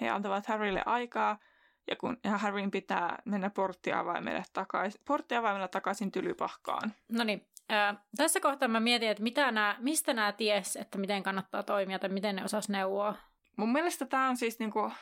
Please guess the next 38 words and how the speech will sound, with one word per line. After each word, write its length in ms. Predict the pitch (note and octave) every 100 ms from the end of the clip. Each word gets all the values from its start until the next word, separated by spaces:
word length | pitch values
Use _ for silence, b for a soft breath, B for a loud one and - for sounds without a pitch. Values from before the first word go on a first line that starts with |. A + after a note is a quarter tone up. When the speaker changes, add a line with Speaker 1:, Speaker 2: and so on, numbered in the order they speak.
| B B B -
Speaker 1:
tätähän 380 | A#3 A#3+ B3 A3+
pystyy 280 | A3 -
sen 240 | G3+ A3 A#3
takia, 240 | G#3+ G#3+
mä 140 | G3 F#3
ajattelin, 240 | F#3 F#3+
että 120 | F#3
tästä 180 | - -
pystyy 280 | F3 F#3 F3
sitten 240 | - - -
melkein 340 | - - F3
jopa 220 | - -
tekemään 340 | - F#3+ - -
oman 220 | F3+ E3+
jaksonsa, 460 | F#3 - F3 F3+ -
koska 280 | E3+ -
tätä 220 | E3 G#3 C#4
Speaker 2:
Mm. 80 |
Speaker 1:
asiaahan 460 | G3+ G3+ F#3 G3+ F3
pystyisi 340 | F#3 - F3 -
puhumaan 380 | F3+ F3+ F3
tosi 300 | E3+ F3+ F3 - _ _
syvällisesti, 840 | - - D#3+ D#3+ - - - - - - _ _ _
että 160 | -
mitä 320 | G3+ A3 A3+ A3
nää 180 | G#3+
Speaker 2:
Mm. 40 | G3+
Speaker 1:
edes 160 | G3+ - -
on, 280 | F3 F#3 F#3+ - _ -
että 140 | A#3+
mitä 160 | A#3 A3+
Speaker 2:
Niin. 60 | A#3
Speaker 1:
sieltä 220 | G#3+ - -
tulee. 440 | F#3 G3 A#3 C#4 - -
Dumbledore 440 | A3 A#3 A#3+ G#3+ G#3
selittää 580 | A3+ A3 G#3+ - F#3+
tän 320 | F#3 F#3 F3+ - _ _ _ _ -
Harrylle 520 | G#3 G3 F#3 - -